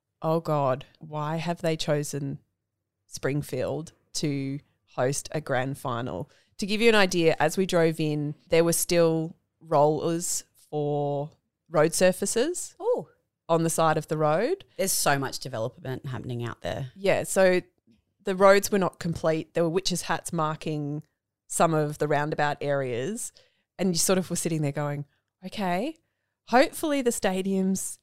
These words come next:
Speaker 2: Built?
Speaker 1: <laughs> in a better shape." And there, you know, there's still temporary fencing up and everything like that. So to start with, Kim and I were just a bit nervous that we could be walking into something that was chaotic and
Speaker 2: Mm.
Speaker 1: going to be crazy.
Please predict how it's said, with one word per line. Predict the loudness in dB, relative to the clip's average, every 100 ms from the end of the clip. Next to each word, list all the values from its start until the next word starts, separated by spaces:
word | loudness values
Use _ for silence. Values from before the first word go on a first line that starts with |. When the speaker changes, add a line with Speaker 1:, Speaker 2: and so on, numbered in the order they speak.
| _ _
Speaker 2:
Built? | 2 4 4 -2 -6
Speaker 1:
<laughs> | 6
in | 10 12
a | 10
better | 10 8 10
shape." | 10 8 8 6 6 2 -12 -16 -8 4
And | 8 10
there, | 8
you | 6
know, | 4 6
there's | 4
still | 4 0
temporary | 4 2 4 0
fencing | 2 0 0 -2
up | -2 -2
and |
everything | -4 -4 -4 -4
like | -4 -4 0
that. | 0 0 0
So | 2 2 0 _ _ -6
to | -2
start | 6 8 8
with, | 6 2 2 -14 _ -4
Kim | 0 2
and | 4
I | 2
were | 2
just | -2 -4
a |
bit | -4 -4
nervous | -2 0 0 0 -4 -6 -8 -12 _ _ _ -4
that | 0
we | 0
could | 0
be | -2
walking | 2 0 0 -2
into | 0 0 -2 -2 -2
something | -4 -2 -2 -2 -4 -4
that | -4 -4
was | -2 -2 -2 -6 -10 -12 _ _ _ _
chaotic | -6 0 4 4 2 -2 -2
and | -2 -2 -4 -6 -10
Speaker 2:
Mm. | -16 -20 _ _
Speaker 1:
going | -2 0 2
to | -2
be | -4
crazy. | -2 0 0 -2 -4